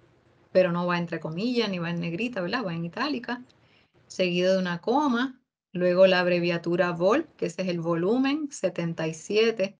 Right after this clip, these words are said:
y el número uno. Otra cosita que dice M L A es que no usamos números romanos ni números, ¿verdad? Siempre usamos, eh, números arábigos, aunque la, la fuente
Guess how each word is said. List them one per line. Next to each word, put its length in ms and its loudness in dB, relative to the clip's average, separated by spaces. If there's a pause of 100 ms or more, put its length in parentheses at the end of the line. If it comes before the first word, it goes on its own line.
(100)
y 140 -2
el 160 2
número 460 4
uno. 520 0
Otra 280 2
cosita 360 2
que 120 4
dice 420 -2
M 320 0
L 240 2
A 180 2
es 140 -4
que 140 -6
no 160 0
usamos 400 0
números 440 -2
romanos 760 -2
ni 160 -2
números, 420 -2
¿verdad? 300 -4 (240)
Siempre 320 0
usamos, 360 -2
eh, 200 -6 (120)
números 440 2
arábigos, 480 0
aunque 260 -4
la, 320 -2 (220)
la 180 -2
fuente 840 0